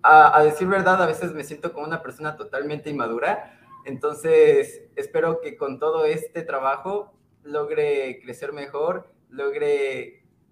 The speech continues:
encontrar algo que también me guste, ¿no? También ayudar a las demás personas, siento que es algo que me gusta bastante, este, darles consejos, y si no les puedo dar consejos, por lo menos que poderlos escuchar y que se desahoguen conmigo y no hay ningún problema.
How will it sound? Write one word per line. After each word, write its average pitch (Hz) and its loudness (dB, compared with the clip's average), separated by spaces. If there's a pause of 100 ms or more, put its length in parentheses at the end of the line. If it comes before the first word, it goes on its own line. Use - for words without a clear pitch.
(180)
encontrar 180 -2
algo 202 0
que 160 -12
también 147 -6
me 170 -4
guste, 147 -10
¿no? 175 -8
También 151 -8
ayudar 143 -6
a 156 0
las 151 -4
demás 127 -12
personas, 147 -12
siento 143 -14
que 139 -16
es 135 -16
algo 135 -8
que 123 -20
me 117 -14
gusta 113 -12
bastante, 120 -8 (220)
este, 120 -8
darles 151 -4
consejos, 139 -6
y 123 -20
si 123 -20
no 135 -8
les 156 -2
puedo 156 0
dar 156 2
consejos, 151 -10
por 123 -12
lo 117 -8
menos 143 -12
que 120 -10 (220)
poderlos 185 0
escuchar 180 -2
y 139 -10
que 143 -8
se 143 -8
desahoguen 151 -4
conmigo 175 -6
y 160 -10
no 151 -12
hay 151 -12
ningún 156 -16
problema. 160 -8